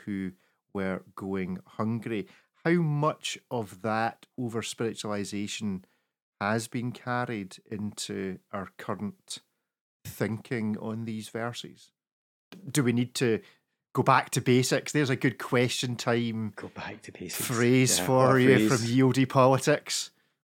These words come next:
Speaker 2: Um, I mean, I think the challenge isn't it that, you know, I can't remember who it was that said, you know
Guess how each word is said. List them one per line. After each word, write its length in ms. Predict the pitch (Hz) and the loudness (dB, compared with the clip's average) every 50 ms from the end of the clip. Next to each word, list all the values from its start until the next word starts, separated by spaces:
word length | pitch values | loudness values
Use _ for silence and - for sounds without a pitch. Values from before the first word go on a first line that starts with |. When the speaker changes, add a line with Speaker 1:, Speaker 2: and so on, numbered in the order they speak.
| _ _ _ _ _ _ _ _ _ _ _ _ - | _ _ _ _ _ _ _ _ _ _ _ _ 2
Speaker 2:
Um, 520 | 151 143 143 143 147 143 139 123 - - _ _ _ _ _ _ _ _ _ - - - - - _ | 4 6 6 6 6 4 2 0 -2 -8 _ _ _ _ _ _ _ _ _ -20 -20 -20 -20 -20 _
I 40 | - | 2
mean, 120 | 165 170 156 | 4 4 4
I 40 | |
think 320 | 147 - 202 202 202 - - | 6 6 4 4 2 2 0
the 80 | 151 | -4
challenge 1120 | - - - - - - 135 131 131 139 143 143 139 131 120 110 101 90 - - - - - _ _ _ _ _ _ _ | -4 -2 -2 -2 0 4 4 4 4 4 4 4 4 4 6 4 4 2 0 -6 -10 -12 -16 _ _ _ _ _ _ _
isn't 460 | - 110 98 - - 113 101 - - - | -2 -2 0 0 0 -2 -2 -2 -4 -8
it 180 | 87 - - | -8 -6 -4
that, 200 | 110 101 - - | -6 -6 -4 0
you 80 | - 110 | 2 2
know, 200 | 104 98 95 - | 2 2 2 -2
I 80 | - - | -4 -8
can't 240 | - - 131 131 113 | -6 -2 -2 -2 0
remember 280 | 107 104 101 95 92 | 0 0 0 0 -2
who 160 | 85 - - | -4 -2 -2
it 100 | 110 92 | -2 -2
was 480 | - 101 95 95 95 95 98 95 92 - | -2 -2 0 0 0 0 0 -2 -4 -6
that 100 | 85 - | -8 -6
said, 320 | - - 101 92 85 - - | -4 -2 -2 -2 -4 -4 -4
you 60 | 107 | -2
know 220 | 98 90 90 87 | -2 -2 -2 -6